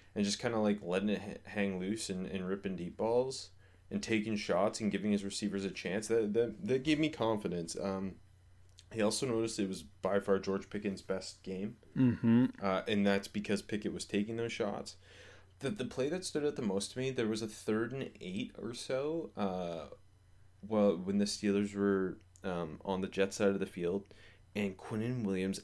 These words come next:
Speaker 1: absolutely obliterated Pickett, but he th-, he hit Pat Freiermuth in stride for the first down on a post,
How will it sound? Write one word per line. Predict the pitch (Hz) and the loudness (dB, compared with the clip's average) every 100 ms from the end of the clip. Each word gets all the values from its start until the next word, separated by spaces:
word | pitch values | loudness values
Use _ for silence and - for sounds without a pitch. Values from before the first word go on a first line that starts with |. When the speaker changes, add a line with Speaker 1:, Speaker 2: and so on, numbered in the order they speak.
| - | -10
Speaker 1:
absolutely | 82 92 - 107 - 104 95 | -8 -6 -4 -2 -2 0 0
obliterated | 82 - 90 87 92 90 95 92 95 92 | -2 -8 -10 -6 -2 0 2 2 0 -4
Pickett, | - 92 87 131 - | -6 -8 0 0 0
but | 104 | 2
he | 104 | 2
th-, | - - - | 0 -10 -6
he | 107 | -2
hit | 104 113 - | 0 0 -2
Pat | - 113 - | 2 2 2
Freiermuth | 104 107 104 104 - | 2 4 4 2 0
in | 101 104 | 0 0
stride | - 90 95 - | 0 2 2 0
for | |
the | 101 | -8
first | - 95 - | -6 -6 -4
down | 90 90 | -4 -2
on | 92 | -2
a | 85 | -4
post, | - 71 73 127 - | -6 -6 -4 -6 -10